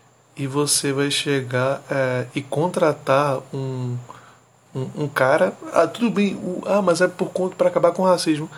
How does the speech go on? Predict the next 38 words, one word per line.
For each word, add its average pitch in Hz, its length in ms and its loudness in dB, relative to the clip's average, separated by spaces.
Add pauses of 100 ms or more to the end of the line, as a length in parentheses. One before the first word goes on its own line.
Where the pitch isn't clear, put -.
(160)
Não, 320 140 2
velho, 131 180 2
mas 160 220 0
assim, 196 260 0
se, 269 360 -4 (360)
se 320 680 0
a 180 100 4
seleção, 165 640 4
se - 140 -4
o - 20 -8
país 143 320 4
não 165 180 -2
tem, 170 360 0 (100)
não 165 180 -2
tinha 175 280 -4
na 135 120 2
época, 123 380 0 (580)
no, - 300 -4
hoje 175 220 2
em - 100 -10
dia 185 140 2
nem 143 180 -4
se, 185 160 -8 (160)
tem 143 160 -4 (240)
cada 143 240 2
craque 135 300 -2
do 131 80 -8
cara, 139 180 -2 (260)
mas 147 140 -2
enfim, 147 80 -4
na 147 120 2
época 147 180 0
não 165 160 0
tinha 156 160 0
grandes 143 260 0
jogadores 147 400 4
negros, 170 300 -6
paciência. 285 720 0